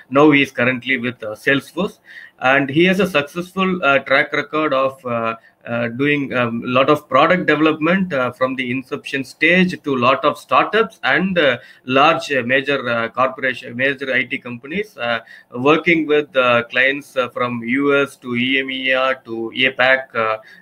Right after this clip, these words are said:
and various countries. So he's been working with, uh, various, uh, countries' clients. And in his current role as a senior director, uh, India Global Delivery Centers in Salesforce,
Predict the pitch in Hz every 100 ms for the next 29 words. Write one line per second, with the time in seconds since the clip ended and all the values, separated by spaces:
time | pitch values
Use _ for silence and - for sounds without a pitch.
0 | 123 123 131 139 127 - 117 110 113 -
1 | 123 117 131 127 127 131 _ 123 120 117
2 | 120 120 113 113 117 120 117 - 110 -
3 | 113 - 113 - - 165 196 _ _ _
4 | - 139 165 160 156 - 147 156 202 180
5 | 170 196 180 143 143 - 147 156 156 123
6 | 131 143 - 202 214 - - - 120 123
7 | 123 135 143 156 127 135 135 139 127 127
8 | 127 135 131 123 123 135 135 131 117 117
9 | - 139 139 147 196 214